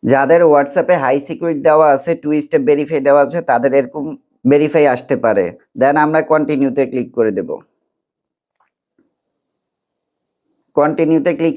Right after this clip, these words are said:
করার পর যেহেতু আমার এটা পাস কি দিয়ে লক আছে, তাই পাস কি আসবে। Then আমি কন্টিনিউতে ক্লিক করে দেব।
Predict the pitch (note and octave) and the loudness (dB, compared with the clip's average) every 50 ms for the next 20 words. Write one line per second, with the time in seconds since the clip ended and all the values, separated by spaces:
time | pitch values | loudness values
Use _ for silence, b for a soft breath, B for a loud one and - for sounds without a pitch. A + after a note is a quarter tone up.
0 | - F3 E3+ E3 E3 E3 E3+ E3+ E3 C#3+ D3 D3 - E3 D#3+ D3 C#3+ C#3+ C#3+ C#3+ | 0 2 4 4 4 2 0 0 0 0 0 0 0 0 0 0 0 0 0 0
1 | C#3 D3 C#3 C#3+ C#3+ C3+ D3 - - - D#3 D#3 C3 C#3+ D3 C#3+ C3+ A#2+ A#2 A#2 | 2 0 0 0 -2 -4 -4 -6 -8 -8 -6 -2 0 2 2 4 4 4 2 2
2 | - C#3+ C#3+ C#3+ - E3 D3+ - - _ - C3 C3 C3 C3+ C3 B2+ - - - | 2 0 -2 0 0 0 0 -2 -4 _ -2 -2 0 0 0 -2 -2 -4 -6 -4
3 | C3+ B2+ B2 A#2+ A#2+ A#2 C3 D3+ C#3+ D3+ C#3 B2+ C3 C3 C3 B2+ - C3+ C3+ C3 | 0 2 2 2 2 2 0 2 2 2 2 2 2 0 -2 -2 0 0 0 0
4 | A#2+ C3 A#2+ B2 A#2 - B2 G#2+ F#2+ A#2 G#2 - _ A2 G#2 F#2+ F#2+ F2+ D#2 | 0 -2 -2 -2 -2 -2 -4 -4 -4 -6 -10 -8 _ -4 -4 -4 -4 -6 -10